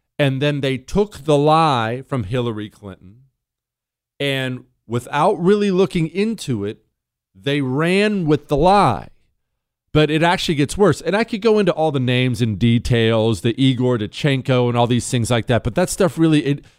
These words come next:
it gets too heavy into the weeds and you miss the point. What did the F B I do? They buried the Clinton investigations. They then took false information from Hillary Clinton, and they began to dig into then candidate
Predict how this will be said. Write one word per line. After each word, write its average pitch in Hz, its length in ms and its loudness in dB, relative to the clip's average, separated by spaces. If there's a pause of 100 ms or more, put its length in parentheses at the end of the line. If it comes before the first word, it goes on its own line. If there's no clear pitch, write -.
it 135 120 -2
gets - 260 -2
too 220 280 -2
heavy 151 360 2
into 131 160 2
the 110 100 0
weeds 127 360 2
and 113 100 2
you 113 80 2
miss 120 220 0
the 107 100 -4
point. 90 480 -4 (400)
What 135 120 2
did 156 80 0
the 185 120 4
F 180 160 0
B 185 120 0
I 185 160 4
do? 220 360 2 (320)
They 127 140 2
buried 175 340 4
the 202 80 -2
Clinton 156 260 -2
investigations. 113 920 -4 (400)
They 147 160 2
then 143 180 0
took 214 240 0
false 165 320 0
information 135 640 0
from 110 180 -4
Hillary 107 380 2
Clinton, 104 460 -4 (280)
and 131 160 0
they 139 100 2
began 143 340 0
to 139 80 0
dig 147 280 2
into 160 400 2
then 160 400 2
candidate 202 720 0